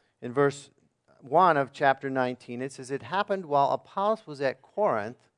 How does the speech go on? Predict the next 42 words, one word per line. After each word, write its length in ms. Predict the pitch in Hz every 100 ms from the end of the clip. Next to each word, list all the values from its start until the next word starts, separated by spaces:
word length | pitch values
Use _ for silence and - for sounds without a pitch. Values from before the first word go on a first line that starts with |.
| _ _
he, 100 | 120 110 _ 110 110 _ 117 _ _
he 180 | 123 120
traveled 520 | - 139 127 143 143
from 200 | 123 110
Ephesus 420 | 123 139 131 143 -
to 80 | -
Corinth, 340 | 120 110 120 _ _ _ _ _
"Paul 600 | 208 226 165 113 123 143
passed 440 | 151 156 151 -
through 120 | 165
the 140 | 147 147
inland 320 | 170 202 190
country 320 | 131 127 147
and 100 | 147
came 240 | 131 127 127
to 180 | 180 -
Ephesus. 640 | 208 247 233 - 101 107 - _ _ -
There 240 | 170 190
he 140 | 196 214
found 500 | - 135 131 135 135
some 380 | - 131 123 117
disciples." 880 | 117 - 143 143 127 - _ _ _ _ _ _ _ _ _ _ _ _ _ _ _ _ _ -
And 100 | 147
so 100 | 208
these 180 | 254
disciples 600 | 240 240 - 147 147 170
that 180 | 165 147
Paul 260 | 151 156 202
found 380 | - 120 127 143
were 180 | 147
believers 540 | 135 135 131 135 156 160
in 120 | 160
Jesus. 360 | 113 120 135 147
They 160 | 151
were 180 | 160 208
saved. 480 | - 139 123 131 156
They 120 | 160
were 160 | 165 156
undoubtedly 560 | 156 160 196 208 220
taught 360 | - 143 151 147
by 180 | 175 170
who? 320 | 233 139